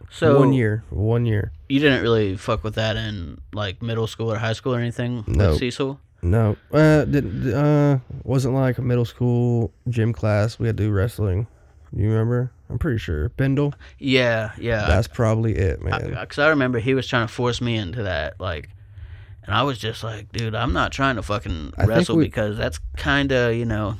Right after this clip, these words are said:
Speaker 2: I think we've talked about this, actually.
Speaker 1: Yeah,
Speaker 2: This
Speaker 1: I'm not really
Speaker 2: exact
Speaker 1: trying to be that
Speaker 2: conversation.
Speaker 1: close to other guys, you know, and, and that's,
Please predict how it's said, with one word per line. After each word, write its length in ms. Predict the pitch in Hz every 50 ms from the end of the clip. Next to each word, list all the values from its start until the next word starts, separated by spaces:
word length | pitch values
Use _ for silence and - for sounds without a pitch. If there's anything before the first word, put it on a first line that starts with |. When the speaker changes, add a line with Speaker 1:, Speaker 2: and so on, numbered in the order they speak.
| -
Speaker 2:
I 60 | -
think 180 | 123 - 170 160
we've 160 | 160 143 131
talked 240 | - 143 147 147 -
about 200 | 110 110 107 95
this, 120 | - 107 104
actually. 200 | 101 95 98 120
Speaker 1:
Yeah, 180 | 110 101 95 -
Speaker 2:
This 120 | 110 123 123
Speaker 1:
I'm 80 | 127
not 120 | 139 147 123
really 100 | 123 -
Speaker 2:
exact 120 | 127 127
Speaker 1:
trying 120 | 147 135 - 143
to 40 |
be 60 | 135 131
that 60 | 131 135 110
Speaker 2:
conversation. 320 | 143 147 160 156 - 127
Speaker 1:
close 200 | 123 120 117 113 -
to 100 | - 98
other 200 | 110 107 95 80
guys, 440 | 80 110 110 107 107 101 78 78 76 - - - - - -
you 60 | -
know, 380 | 113 113 110 107 104 101 - - -
and, 260 | 113 120 120 117 110
and 180 | 78 110 123 139
that's, 280 | 160 139 127 - -